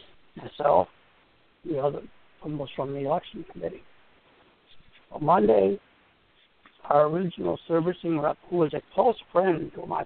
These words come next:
president, ruled that, uh, the election committee's appeal had no grounds. Friday, they came down, International upheld the, uh,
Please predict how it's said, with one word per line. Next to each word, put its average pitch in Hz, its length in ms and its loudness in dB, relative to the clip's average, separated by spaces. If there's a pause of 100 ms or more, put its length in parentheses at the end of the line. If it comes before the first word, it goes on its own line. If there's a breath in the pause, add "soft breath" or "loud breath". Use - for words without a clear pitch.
president, - 440 -10 (2250)
ruled 175 360 4
that, 160 240 0 (180)
uh, - 200 -10 (920)
the - 80 -16
election 180 400 -4
committee's 170 360 -2
appeal 160 600 2
had 156 200 -2
no 147 220 -4
grounds. 175 380 -8 (1300)
Friday, 175 360 2
they 160 140 -10 (100)
came 160 140 -8
down, 151 280 -8 (360)
International 165 800 -8
upheld 202 640 -4 (1080)
the, 139 220 -8
uh, - 400 -10